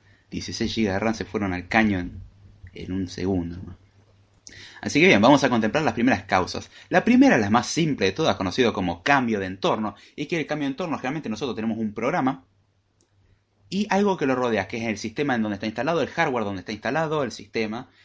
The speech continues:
eh, los requerimientos, los tipos de requerimiento, cómo van a ingresar los datos, todas esas cosas forman parte del entorno.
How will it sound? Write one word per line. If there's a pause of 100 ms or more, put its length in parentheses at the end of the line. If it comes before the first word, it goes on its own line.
(380)
eh,
los
requerimientos,
los
tipos
de
requerimiento,
cómo
van
a
ingresar
los
datos,
todas
esas
cosas
forman
parte
del
entorno.